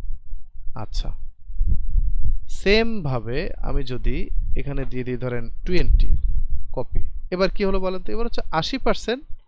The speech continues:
বাইরে minus হয়ে গেল, টোয়েন্টি পার্সেন্টের একটা shape তৈরি হলো এবং হলুদটাকে কেন্দ্র করে। ওকে,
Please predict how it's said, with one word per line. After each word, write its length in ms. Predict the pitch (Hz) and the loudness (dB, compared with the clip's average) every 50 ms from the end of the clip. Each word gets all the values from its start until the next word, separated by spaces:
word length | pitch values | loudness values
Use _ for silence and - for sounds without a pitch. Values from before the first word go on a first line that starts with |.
| _ - - - - - - - - - - - - - - - - - - - - | _ -6 -4 -4 -2 0 2 4 4 4 2 0 -2 -2 -2 2 4 4 4 4 2
বাইরে 460 | - - 147 151 160 165 175 202 254 240 | 0 0 2 2 2 2 0 0 -2 0
minus 440 | - 151 151 160 180 190 - - | 0 0 0 0 0 -2 -2 -2
হয়ে 120 | 220 214 220 | 0 2 4
গেল, 180 | 226 247 247 | 4 6 6
টোয়েন্টি 300 | - - - 202 185 170 | 4 4 2 0 -4 -2
পার্সেন্টের 440 | 175 180 165 - - 170 165 165 156 | -2 -2 -2 -2 -4 -4 -2 -2 0
একটা 200 | 151 139 - 147 | 0 0 0 0
shape 200 | 139 - - 165 - - | 0 0 0 0 0 2
তৈরি 220 | - 160 160 180 175 | 2 2 0 -2 -2
হলো 240 | 175 202 214 262 294 | 0 0 2 2 2
এবং 240 | 196 156 165 170 - | 2 2 2 2 2
হলুদটাকে 640 | - - 170 190 226 240 - - - 202 - - | 2 4 4 2 2 0 0 -2 -4 -4 -4 -6
কেন্দ্র 340 | - - 117 104 101 - - | -8 -10 -10 -8 -6 -6 -4
করে। 220 | - - - - - - - - - - - - - - - - - - - - - - - - - | -4 -2 0 0 2 4 4 4 4 4 4 4 2 2 2 0 0 2 2 2 2 0 -2 -4 -4
ওকে, 240 | - 190 196 - - | -6 -6 -4 -2 0